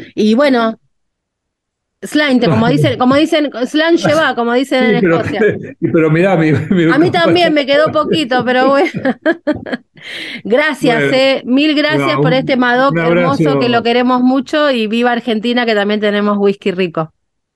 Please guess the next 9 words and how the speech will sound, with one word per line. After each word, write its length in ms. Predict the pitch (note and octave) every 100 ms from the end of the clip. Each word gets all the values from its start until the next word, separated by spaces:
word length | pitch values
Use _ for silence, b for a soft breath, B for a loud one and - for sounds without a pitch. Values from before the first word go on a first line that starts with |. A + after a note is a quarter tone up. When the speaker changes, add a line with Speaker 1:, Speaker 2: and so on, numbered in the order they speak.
| - C#4 - -
Speaker 2:
Bueno, 420 | C3 A#2 A2+ A#2
muchas 300 | C#3 D3+ D3+
gracias 280 | C#3 C#3 C#3+
a 20 | C3
vos 80 | C#3
Speaker 1:
Muchas 160 | F#3
Speaker 2:
también. 160 | C4 B3+
Speaker 1:
gracias, 340 | A#3+ A#3 G#3
Pablo. 460 | A3+ A3 A3+ A3